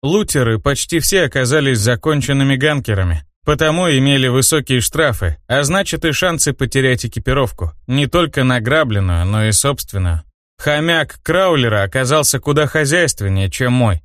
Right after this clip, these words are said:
Гном-нежить заявил, что ограничиваться только эпиками и легендарками не будем. Парни, собирая лут, не гнушались ничем,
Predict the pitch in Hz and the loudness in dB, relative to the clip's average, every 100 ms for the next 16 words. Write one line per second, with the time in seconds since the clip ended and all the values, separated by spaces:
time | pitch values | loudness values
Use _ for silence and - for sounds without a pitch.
0 | _ - 123 165 160 175 190 143 123 117 | _ -4 0 2 0 0 0 0 0 2
1 | 127 135 156 120 - 123 113 123 135 139 | 2 2 0 0 0 0 2 0 0 -2
2 | 123 117 - 110 127 117 120 - 147 - | 0 0 0 0 -2 0 -4 0 -2 -2
3 | 107 113 110 110 110 101 120 127 151 - | -2 0 2 2 0 0 0 0 -2 -2
4 | 135 139 156 175 131 87 76 _ _ _ | -2 0 0 0 0 0 -4 _ _ _
5 | _ 156 175 131 117 - 127 123 123 120 | _ 0 0 2 0 0 0 0 2 2
6 | 156 170 - 110 123 113 123 123 123 143 | 2 -2 -4 -2 0 2 2 2 2 2
7 | 135 110 127 131 - 165 113 | 2 2 2 0 0 0 0